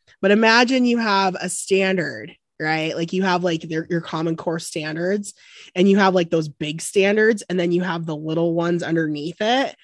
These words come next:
Like, that's a product line, right? Like, where you're getting, like, you're hitting every standard in a strand, and maybe you have one product for each standard in a strand, and then you bundle them together, and that's a product line,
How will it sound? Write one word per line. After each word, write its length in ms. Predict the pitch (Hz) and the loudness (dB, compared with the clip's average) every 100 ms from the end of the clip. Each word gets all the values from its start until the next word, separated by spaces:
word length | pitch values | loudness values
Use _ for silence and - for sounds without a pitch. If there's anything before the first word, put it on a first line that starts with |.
| _ _ - | _ _ 0
Like, 220 | 180 175 | 2 2
that's 400 | 170 170 180 170 | 0 2 2 2
a 60 | 170 | -6
product 500 | - 180 165 160 - | -6 -4 -2 -4 -6
line, 520 | 165 165 117 92 170 - _ - | -4 -2 -4 -8 -14 -18 _ 0
right? 440 | 185 175 170 160 - - | 4 4 2 -6 -8 0
Like, 240 | 190 175 | 2 2
where 160 | 180 185 | 4 4
you're 200 | 180 175 | 4 2
getting, 600 | 165 190 190 185 180 190 _ - | 2 4 4 4 0 -2 _ -4
like, 220 | 180 175 | -2 -2
you're 120 | 175 | -4
hitting 400 | 170 240 220 185 - | -4 0 2 2 0
every 460 | 180 196 196 220 233 | 0 2 2 0 -4
standard 800 | - - 220 202 180 175 160 160 | -6 -2 2 4 2 2 0 -4
in 140 | 180 170 | -2 -2
a 80 | |
strand, 880 | 165 - - 180 170 143 104 120 190 _ _ _ _ _ - | -2 -6 -6 -2 -2 -4 -10 -12 -14 _ _ _ _ _ 2
and 160 | 185 | 4
maybe 220 | 190 185 | 6 6
you 180 | 196 190 | 4 2
have 220 | 190 170 | 2 -2
one 680 | 160 160 175 180 185 202 220 214 _ _ - | -4 -2 2 2 4 2 0 -6 _ _ -14
product 800 | - 226 214 190 156 156 - - _ _ | 0 4 4 2 -2 -8 -12 -20 _ _
for 320 | _ - 180 - | _ -2 -2 0
each 360 | 202 202 - | 0 0 -2
standard 600 | - - 185 180 175 175 170 | -6 0 2 4 4 2 2
in 140 | 165 | -4
a 80 | 160 | -4
strand, 680 | - - 185 180 147 139 - | -6 -4 0 0 -2 -8 -8
and 180 | 175 175 | -2 0
then 120 | 170 | 0
you 100 | 170 | 0
bundle 460 | 160 170 165 185 185 | -2 -2 -2 2 2
them 200 | 175 175 | 0 -4
together, 580 | 175 160 160 175 156 151 | -6 -6 -2 -2 -2 -6
and 260 | - 165 | -6 -6
that's 220 | 170 165 | -4 -6
a 60 | - | -10
product 540 | - 170 151 151 - | -12 -8 -8 -8 -12
line, 560 | 151 160 139 127 98 185 | -8 -6 -6 -8 -12 -16